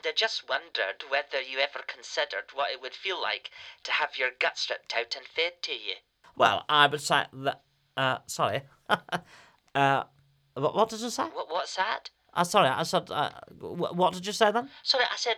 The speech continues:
Speaker 1: um, "I, I wonder whether you ever considered what it would feel like to have your head cut off and served on a silver platter."
Speaker 2: <laughs> Hang on. Uh, I s-, Sean, did you write that? Um, th-, my head?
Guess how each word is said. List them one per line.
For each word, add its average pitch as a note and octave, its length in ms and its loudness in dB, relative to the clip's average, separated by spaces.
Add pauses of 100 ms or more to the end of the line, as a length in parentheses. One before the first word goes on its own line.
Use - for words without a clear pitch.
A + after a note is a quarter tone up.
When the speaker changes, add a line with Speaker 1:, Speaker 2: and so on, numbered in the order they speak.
Speaker 1:
um, G#3+ 80 4 (380)
"I, C3+ 140 2
I D#3 220 2
wonder A#3+ 280 0 (120)
whether G#3 260 2
you D#3 220 -2
ever G3 260 2
considered F3+ 540 -6 (300)
what F3 280 -2
it - 80 0
would E3+ 120 -6
feel F3+ 340 -4
like D#3 300 -4 (300)
to F3 80 0
have F3 240 0
your D#3+ 100 4
head F#3 280 -2
cut - 240 -4
off C#3+ 180 -2
and C#3+ 100 -16
served D#3 300 0
on C3+ 100 2
a C3+ 40 -4
silver C#3 380 -4
platter." C#3+ 480 -2 (480)
Speaker 2:
<laughs> F3 100 6 (1300)
Hang E3+ 400 6
on. A2+ 320 4
Uh, - 40 -10 (600)
I C#3 160 2 (160)
s-, D3+ 200 -2
Sean, F#3+ 240 4
did A#3+ 180 -4
you D4+ 100 -4
write C4+ 320 0
that? - 220 -10 (640)
Um, C#3+ 340 2 (880)
th-, - 200 -2
my F3+ 240 2
head? A3 460 -2